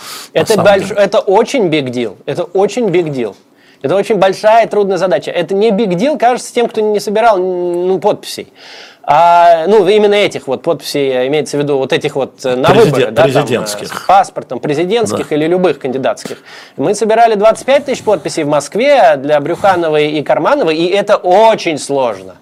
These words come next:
Speaker 2: А сто тысяч подписей в со-, ми-, в минимум в сорока, э, пяти, по-моему, регионах, их
Speaker 1: В
Speaker 2: нельзя
Speaker 1: сорока.
Speaker 2: все в Москве собрать. В сорока, да, сорока
Speaker 1: Сорока.
Speaker 2: регионах.
Speaker 1: Но они будут
Speaker 2: А,
Speaker 1: собирать в пятидесяти регионах, я могу вам сказать, он говорил у нас это в эфире.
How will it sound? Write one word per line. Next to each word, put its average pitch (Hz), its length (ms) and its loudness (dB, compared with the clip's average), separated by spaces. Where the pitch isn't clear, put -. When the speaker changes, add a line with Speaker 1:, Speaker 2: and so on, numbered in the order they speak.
Speaker 2:
А 156 160 2
сто 202 320 0
тысяч 247 240 -4
подписей 151 480 -2
в - 60 -10
со-, 160 180 -2
ми-, 185 300 2
в 143 80 -4
минимум 214 380 2
в - 20 -12
сорока, 190 680 4
э, 151 220 -4
пяти, 196 340 -4
по-моему, 165 380 0
регионах, 147 720 0
их 139 80 -6
Speaker 1:
В - 40 -8
Speaker 2:
нельзя - 140 2
Speaker 1:
сорока. 190 220 2
Speaker 2:
все 220 80 0
в 175 60 -4
Москве 147 280 -4
собрать. 120 380 -6
В - 40 -16
сорока, 165 380 2
да, 123 120 -6
сорока 160 300 0
Speaker 1:
Сорока. 131 160 0
Speaker 2:
регионах. 120 240 -6
Speaker 1:
Но 143 80 0
они 185 160 4
будут 190 160 4
Speaker 2:
А, - 20 4
Speaker 1:
собирать 160 460 4
в - 40 -16
пятидесяти 175 560 -4
регионах, 123 520 -2
я 110 80 -4
могу 107 240 -6
вам 104 160 -6
сказать, - 300 -4
он 117 80 -4
говорил 117 340 -2
у - 20 -10
нас 101 220 -6
это - 160 -6
в 107 100 -2
эфире. 165 380 -8